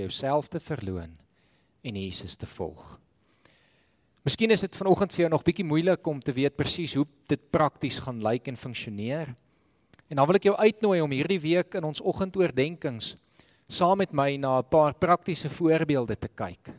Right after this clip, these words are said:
en stories aan te hoor van mense wat bereid was om dit te doen. En hopelik kan dit jou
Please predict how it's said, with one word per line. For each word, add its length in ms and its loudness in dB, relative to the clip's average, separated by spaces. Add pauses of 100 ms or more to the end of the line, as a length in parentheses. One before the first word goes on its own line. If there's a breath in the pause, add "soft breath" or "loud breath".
en 100 -12
stories 600 4
aan 180 -4
te 140 -2
hoor 340 0 (540 soft breath)
van 260 -4
mense 560 -2
wat 260 -2
bereid 380 0
was 220 -4
om 120 -10
dit 180 -6
te 120 -8
doen. 180 -14 (640 soft breath)
En 100 -6
hopelik 420 6
kan 140 -2
dit 220 0
jou 160 6